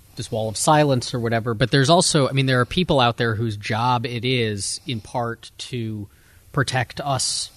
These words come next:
from the bad cops, right? So the, the district attorneys who are supposed to prosecute these cops, do, you, you hear these stats about how few cops get indicted by grand juries compared to civilians who committed similar crimes.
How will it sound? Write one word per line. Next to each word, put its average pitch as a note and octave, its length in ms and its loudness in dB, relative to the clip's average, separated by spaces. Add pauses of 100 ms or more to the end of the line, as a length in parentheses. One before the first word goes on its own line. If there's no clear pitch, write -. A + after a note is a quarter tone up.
(180)
from A#2 260 -2
the G#2+ 60 -4
bad G2+ 280 -4
cops, - 480 -6
right? A2+ 220 -6
So A#2 220 -2
the, G#2 240 -8
the A#2 100 -8
district B2+ 380 -2
attorneys A2+ 500 -2
who A#2+ 80 -8
are A2 80 -6
supposed - 280 -8
to - 40 -12
prosecute A#2 640 -4
these G#2 220 -10
cops, G2+ 500 -8 (1040)
do, D3 240 0 (720)
you, D#3+ 160 -8
you D#3+ 160 0
hear G3+ 200 2
these D3+ 200 2
stats G3+ 400 2
about A2 340 -2
how C3 380 0
few B2+ 340 -2
cops A#2 380 -2
get G#2+ 160 -4
indicted G#2 520 -4
by A2 140 -2
grand G#2 360 -4
juries G2 400 -4
compared G#2 500 -6
to G#2 240 -8
civilians G#2 800 -6
who G2 320 -6 (160)
committed G#2 400 -6
similar A2 340 -4
crimes. G#2+ 640 -4